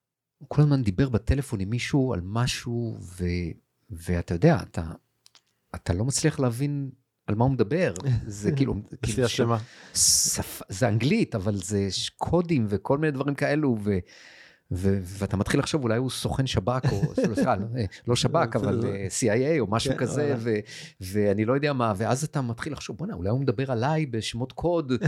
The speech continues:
Speaker 2: <laughs>
Speaker 1: וכל מיני דברים כאלו, ואתה מתחיל לנוע קצת בחוסר נוחות במושב האחורי, אז, אה,
Speaker 2: <laughs>
Speaker 1: אבל לא היה כלום,
Speaker 2: לא היה
Speaker 1: היה
Speaker 2: כלום.
Speaker 1: בסדר.
Speaker 2: <laughs> טוב, אתה רוצה עוד אחת?
Speaker 1: כן, בטח.
Speaker 2: יאללה.
Speaker 1: לא.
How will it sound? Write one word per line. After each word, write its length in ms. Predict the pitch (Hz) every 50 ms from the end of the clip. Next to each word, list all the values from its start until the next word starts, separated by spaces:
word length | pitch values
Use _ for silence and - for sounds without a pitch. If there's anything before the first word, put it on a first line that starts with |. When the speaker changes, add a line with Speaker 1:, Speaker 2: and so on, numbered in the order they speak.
| 135
Speaker 2:
<laughs> 200 | - 220 190 - 120
Speaker 1:
וכל 220 | 120 139 - 165 160
מיני 140 | 160 175
דברים 260 | 151 127 147 143 156 147
כאלו, 320 | 156 160 156 156 156 139
ואתה 160 | 127 120 127
מתחיל 320 | 110 113 117 - 147 131 123
לנוע 240 | 123 120 123 120
קצת 220 | - - - 113 104
בחוסר 440 | 98 104 - - 117 110 - - 107
נוחות 360 | 101 95 - - 107 107 101
במושב 640 | 92 90 90 85 87 87 87 87 - - - - 95
האחורי, 440 | - - 101 95 90 101 104 95 92 90
אז, 220 | - - 185 - - -
אה, 60 | - - - - - 196 196 - - - _ _ _ _ _ _ _ _ - - - _ -
Speaker 2:
<laughs> 0 |
Speaker 1:
אבל 240 | 107 104 113 101 95 98 95 - _
לא 100 | - 117
היה 100 | 117 104
כלום, 200 | - - - 143
Speaker 2:
לא 60 | 139 127
היה 80 | 117 117
Speaker 1:
היה 80 | 123
Speaker 2:
כלום. 100 | 123 127
Speaker 1:
בסדר. 260 | - - 156 - 165 156 - - 208 160 - - - 190 - _ _
Speaker 2:
<laughs> 540 | _ - - - - - - _ _ _ - -
טוב, 100 | 123 165 - _ _
אתה 100 | - 123
רוצה 180 | 104 - -
עוד 100 | 127 131
אחת? 260 | 135 - 196 247 - - _ _ _ _ _ -
Speaker 1:
כן, 160 | - 277 320 -
בטח. 260 | - - - - -
Speaker 2:
יאללה. 180 | 113 110 - - 117 - _ _ _ _ _ _ _ _ _ _ _ _ _ _ _ - - _ _ _ _ _ _ _ _
Speaker 1:
לא. 120 | 104 90